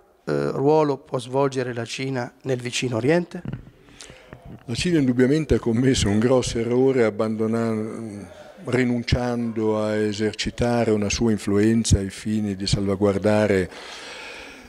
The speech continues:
Speaker 2: l'esistenza della Jamahiriya libica. Lo dimostra il fatto che trentacinquemila cittadini cinesi hanno dovuto in tutta fretta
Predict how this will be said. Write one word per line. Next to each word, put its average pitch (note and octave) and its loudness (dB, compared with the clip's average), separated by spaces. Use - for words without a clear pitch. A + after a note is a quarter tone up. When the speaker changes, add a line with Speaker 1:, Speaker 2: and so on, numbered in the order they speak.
Speaker 2:
l'esistenza G#2 2
della F#2+ -2
Jamahiriya F#2+ 0
libica. E2+ -8
Lo - -4
dimostra G#2 2
il F#2+ 0
fatto A2+ -2
che G2+ 2
trentacinquemila A2 2
cittadini G#2 0
cinesi G#2+ 2
hanno G2 2
dovuto G2+ 2
in F#2+ 0
tutta G2 0
fretta F#2+ 0